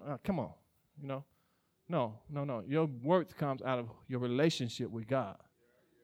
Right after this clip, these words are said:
The fact that he sanctified you or set you apart for his use. Once you've been sanctified and you're holy,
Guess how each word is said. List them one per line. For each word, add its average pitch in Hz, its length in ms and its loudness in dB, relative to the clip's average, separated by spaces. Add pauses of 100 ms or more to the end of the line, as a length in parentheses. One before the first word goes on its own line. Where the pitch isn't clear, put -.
(300)
The 120 60 -8
fact 135 300 6
that 120 120 4
he 208 220 4
sanctified 120 680 -2
you 135 80 0
or 117 160 0
set - 280 0
you 127 80 0
apart 107 340 0
for 110 80 -2
his 196 320 4
use. 127 280 0 (720)
Once 156 360 6
you've 226 120 2
been 226 160 12
sanctified 190 720 6 (1700)
and 120 120 -2
you're 147 120 6
holy, 165 400 8